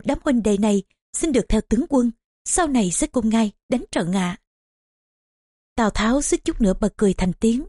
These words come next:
Tên này mới hơn hai mươi tuổi, ăn mặc lối hương dũng, mạnh khỏe nhanh nhẹn,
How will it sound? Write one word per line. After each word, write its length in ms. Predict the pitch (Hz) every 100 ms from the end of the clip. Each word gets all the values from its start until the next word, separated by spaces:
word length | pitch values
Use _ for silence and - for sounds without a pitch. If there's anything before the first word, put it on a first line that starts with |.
| - _ _ -
Tên 160 | 285
này 260 | 240 185 -
mới 180 | 196 277
hơn 180 | 302 220
hai 160 | 214 240
mươi 140 | 226 226
tuổi, 280 | 208 170 240 - _ _
ăn 180 | 302 247
mặc 180 | 220
lối 200 | 233 240 311
hương 160 | 285 220
dũng, 240 | 190 180 - _ _
mạnh 200 | 220 208
khỏe 240 | - 208 185
nhanh 200 | 247 214
nhẹn, 240 | 202 170